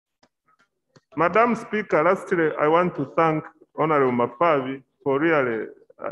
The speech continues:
enhancing my submission today. And I want to thank you for giving us an opportunity to go into the in-depths of this debate. Colleagues,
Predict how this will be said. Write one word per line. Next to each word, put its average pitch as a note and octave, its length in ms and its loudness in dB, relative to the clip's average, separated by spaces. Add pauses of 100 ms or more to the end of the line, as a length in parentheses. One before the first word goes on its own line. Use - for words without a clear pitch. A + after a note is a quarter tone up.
enhancing C#3+ 800 0
my B2 200 -2
submission B2 800 -8
today. B2+ 320 -4 (920)
And C3+ 140 0
I C#3+ 40 4
want F3 280 2
to C3+ 180 -2
thank E3 320 2
you D#3+ 320 2
for B2+ 180 -2
giving C3 380 -4
us C#3 180 0
an A#2+ 160 -2
opportunity A#2 540 -6
to - 280 -12
go C3+ 100 -4
into B2+ 320 -8
the A2+ 200 -4
in-depths B2 460 -8
of A2 160 -6
this C#3 180 -10 (120)
debate. D#3+ 340 -2 (720)
Colleagues, F3 440 0